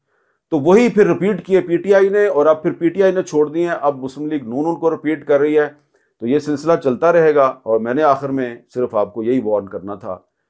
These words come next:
कि ट्रैक रिकॉर्ड ये बता रहा है कि मुस्लिम लीग नून हो या पीटीआई हो, जब भी उनकी हुकूमत जवाल का शिकार होती है, तो उसकी जो तीन बड़ी वजूहात होती हैं, वो ये होती हैं कि मीडिया से लड़ाई शुरू होती है,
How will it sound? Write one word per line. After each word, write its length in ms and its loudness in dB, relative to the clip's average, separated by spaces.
कि 80 0
ट्रैक 400 2
रिकॉर्ड 420 4
ये 80 2
बता 300 0
रहा 140 4
है 80 2
कि 100 -6
मुस्लिम 360 -8
लीग 160 -8
नून 400 -2
हो 300 2
या 160 2
पीटीआई 560 -2
हो, 200 -20
जब 380 2
भी 280 0
उनकी 380 -4
हुकूमत 560 -4
जवाल 400 2
का 140 -2
शिकार 400 2
होती 300 -2
है, 200 4
तो 120 -6
उसकी 320 -12
जो 320 -2
तीन 300 0
बड़ी 240 4
वजूहात 500 2
होती 280 -8
हैं, 120 -8
वो 200 -4
ये 160 -4
होती 280 -2
हैं 240 -14
कि 100 -2
मीडिया 420 2
से 140 2
लड़ाई 260 4
शुरू 220 -4
होती 240 -6
है, 240 -8